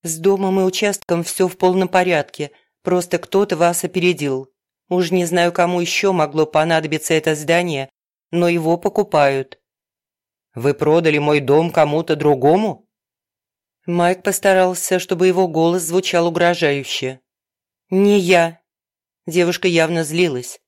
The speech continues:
«Это другое агентство, конкуренты, и сделка уже заведена. Кто-то проплатил аванс».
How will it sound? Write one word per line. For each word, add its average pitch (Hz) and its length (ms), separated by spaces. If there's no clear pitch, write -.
«Это 180 300
другое 170 520
агентство, 165 680
конкуренты, 180 840
и 175 160
сделка 170 460
уже 170 360
заведена. 165 640
Кто-то 185 440
проплатил 170 580
аванс». 170 500